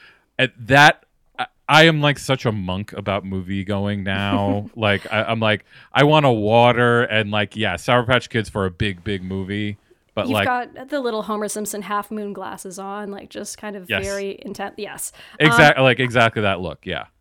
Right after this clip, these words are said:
Speaker 2: I am that way now, but you must understand there's nothing more obnoxious than a Northern Ontario kid who has just turned nineteen two weeks before, like,
Speaker 1: Yeah.
Speaker 2: "Yeah, I'm a beer." Um, so here's, this is a loaded question to ask, but what did young Chris love about this movie?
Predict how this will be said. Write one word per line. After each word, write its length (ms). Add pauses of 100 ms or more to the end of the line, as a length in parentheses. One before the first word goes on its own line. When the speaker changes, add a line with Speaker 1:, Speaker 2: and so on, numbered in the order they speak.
Speaker 2:
I 140
am 100
that 160
way 140
now, 240
but 120
you 120
must 200
understand 400
there's 160
nothing 300
more 140
obnoxious 420
than 160
a 60
Northern 400
Ontario 420
kid 220
who 120
has 200
just 260
turned 220
nineteen 500
two 160
weeks 180
before, 520
like, 240
Speaker 1:
Yeah. 80
Speaker 2:
"Yeah, 640
I'm 40
a 100
beer." 380 (240)
Um, 460 (200)
so 680
here's, 320
this 240
is 100
a 80
loaded 300
question 240
to 120
ask, 300
but 200
what 220
did 140
young 260
Chris 320
love 140
about 240
this 160
movie? 320